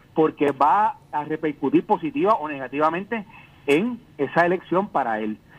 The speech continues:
Y a mí me parece, me parece, vuelvo y te repito, que en ese trade-off que se va a estar dando, una vez pase ese proceso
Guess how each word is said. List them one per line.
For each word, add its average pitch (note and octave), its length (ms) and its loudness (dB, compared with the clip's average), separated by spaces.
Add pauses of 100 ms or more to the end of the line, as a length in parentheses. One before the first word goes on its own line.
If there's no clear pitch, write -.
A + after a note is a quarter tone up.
(240)
Y D3 180 4
a B2 100 2
mí C3 100 -4
me G3 140 0
parece, F3+ 640 -4
me A2 120 -6
parece, C3 380 0
vuelvo G2+ 200 -2
y G#2+ 40 0
te B2 80 0
repito, C3 380 -2 (460)
que A#2+ 280 2 (140)
en B2+ 300 -2
ese C#3+ 340 0
trade-off D#3+ 520 0
que D#3+ 120 -6
se C3+ 160 -8
va B2+ 120 0
a C#3 40 -10
estar D3 340 -2
dando, C3 420 -2 (420)
una B2 220 4
vez D3 140 2
pase C#3 280 0
ese C#3+ 160 -6
proceso C3+ 640 -2